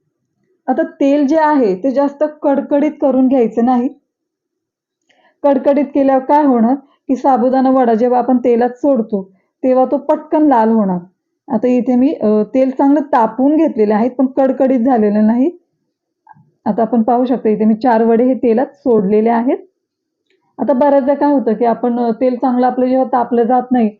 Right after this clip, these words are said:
तेव्हा हा साबुदाणा वडा जेव्हा आपण तेलात सोडतो तेव्हा तो वडा तेलातच, अ, सगळे साबुदाणे वेगवेगळे व्हायला सुरुवात होते. वडे टाकल्यानंतर लगेच हलवायची गरज नाही,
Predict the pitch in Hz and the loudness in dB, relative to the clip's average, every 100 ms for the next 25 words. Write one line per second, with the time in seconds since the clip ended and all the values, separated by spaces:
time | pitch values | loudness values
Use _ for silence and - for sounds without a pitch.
0 | _ _ - 262 269 277 269 277 247 240 | _ _ -2 0 0 -2 -2 -2 0 0
1 | 247 247 254 240 233 254 254 254 262 254 | 0 0 0 0 0 0 0 0 -2 0
2 | 233 240 - 277 220 190 190 240 262 262 | 0 -2 -2 -2 -2 -6 -2 -2 -2 -2
3 | 311 - _ _ 247 254 269 277 247 247 | -6 -6 _ _ -2 -2 -2 0 0 0
4 | 240 330 349 _ _ _ - 240 240 277 | 0 -2 -4 _ _ _ -2 0 0 0
5 | 247 269 269 226 220 240 254 247 208 226 | -2 -2 -2 -2 -2 -2 -2 -2 -2 -2
6 | 233 254 214 233 240 220 220 220 220 196 | -2 -2 -2 -4 -2 0 0 0 -4 -6
7 | 180 _ _ - 262 277 285 285 277 254 | -16 _ _ -4 0 0 0 0 0 2
8 | 254 240 262 240 247 254 240 214 214 214 | 2 0 0 0 -2 -2 -2 0 0 -2
9 | 233 214 214 214 226 240 | -2 0 0 0 0 0